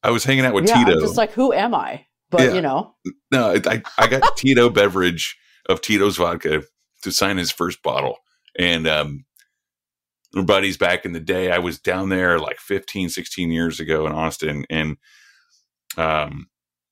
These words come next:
Speaker 1: you know, they, they, it's not like a place where they do tours or anything like that. Like, you're not, like, like they do in Bourbon Country. But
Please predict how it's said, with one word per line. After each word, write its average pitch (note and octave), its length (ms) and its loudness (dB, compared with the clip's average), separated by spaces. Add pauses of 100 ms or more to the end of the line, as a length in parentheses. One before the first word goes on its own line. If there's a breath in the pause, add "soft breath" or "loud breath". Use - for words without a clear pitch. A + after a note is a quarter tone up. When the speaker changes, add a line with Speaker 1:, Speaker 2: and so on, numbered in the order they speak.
(200)
Speaker 1:
you F2+ 80 -6
know, F2+ 80 -2
they, G2 260 0
they, G#2 300 0
it's B2+ 120 -4
not A2+ 140 0
like G2+ 100 -2
a F2 40 -8
place G2 240 0
where F#2+ 80 -4
they E2+ 100 -6
do E2+ 140 -10
tours F2 520 -4
or E2+ 80 -6
anything D#2+ 340 -6
like D#2 160 -10
that. D#2 320 -2
Like, D#2 180 -8
you're D#2+ 100 -2
not, D#2 140 -4
like, D#2 220 -8 (200)
like - 160 -12
they D#2+ 80 -6
do E2+ 120 -2
in D2 80 -6
Bourbon D#2 280 -2
Country. D#2 360 -6
But D2+ 160 -4